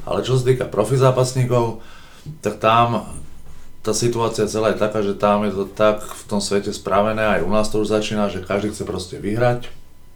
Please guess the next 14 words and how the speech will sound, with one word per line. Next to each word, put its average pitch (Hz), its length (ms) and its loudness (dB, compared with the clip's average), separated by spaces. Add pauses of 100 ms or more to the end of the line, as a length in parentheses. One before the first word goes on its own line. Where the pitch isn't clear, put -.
(1000)
Samozrejme, 90 720 -6
každý 90 240 -2
chce - 160 -4
vyhrať. 120 280 2 (1160)
Takže 101 560 2 (400)
ty 110 160 -2
ako 113 240 -2
tréner 120 640 4 (480)
by 101 160 -2
si 87 240 -4
mal, 101 400 2
teda 87 160 -4
podľa 87 320 -4
mňa, 95 180 -2